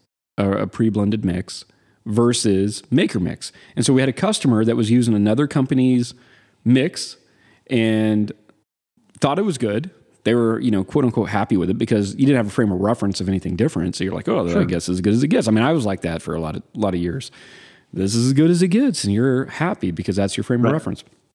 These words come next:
Speaker 1: But for some reason, got a bag of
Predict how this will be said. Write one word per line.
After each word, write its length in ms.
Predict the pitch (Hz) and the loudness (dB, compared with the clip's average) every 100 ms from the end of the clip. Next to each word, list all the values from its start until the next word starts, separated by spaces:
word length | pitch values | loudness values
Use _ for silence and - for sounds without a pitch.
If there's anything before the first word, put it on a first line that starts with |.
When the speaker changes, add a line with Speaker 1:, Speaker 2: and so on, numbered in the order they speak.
| _ _ _ _ _ _ _ | _ _ _ _ _ _ _
Speaker 1:
But 340 | 127 117 127 - | -4 0 0 -2
for 100 | 123 | -2
some 220 | - 175 | 0 2
reason, 400 | 175 160 107 147 - - - - - _ 123 | 2 2 0 0 -4 -20 -20 -20 -20 _ -2
got 240 | 113 113 | 0 2
a 60 | 113 | 0
bag 360 | 104 104 113 110 | 2 0 2 0
of 200 | 101 | -2